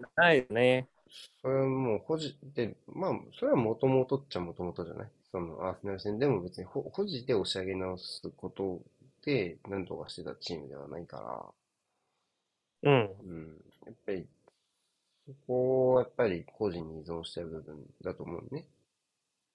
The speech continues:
Speaker 2: ていう感じ。どこで見れるんですか？これどういうことや？どこで見れるんですか？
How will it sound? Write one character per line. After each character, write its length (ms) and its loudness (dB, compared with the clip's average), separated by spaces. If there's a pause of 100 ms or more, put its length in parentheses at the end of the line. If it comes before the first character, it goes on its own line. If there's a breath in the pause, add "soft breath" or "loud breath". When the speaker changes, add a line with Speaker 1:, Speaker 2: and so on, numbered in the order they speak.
(1500)
Speaker 2:
て 80 -12
い 20 -12
う 40 -16
感 260 -14
じ。 140 -20 (1400)
ど 120 -2
こ 160 2
で 120 4
見 180 -4
れ 100 -4
る 100 -4
ん 60 -8
で 80 -14
す 100 -10
か？ 60 -12
こ 140 -12
れ 60 -8
ど 120 -8
う 40 -6
い 20 -6
う 20 -20
こ 120 -6
と 100 -10
や？ 120 -10 (300)
ど 60 -8
こ 180 -6
で 120 -2
見 180 -4
れ 140 -4
る 100 -8
ん 140 -14
で 100 -14
す 100 -20
か？ 240 -12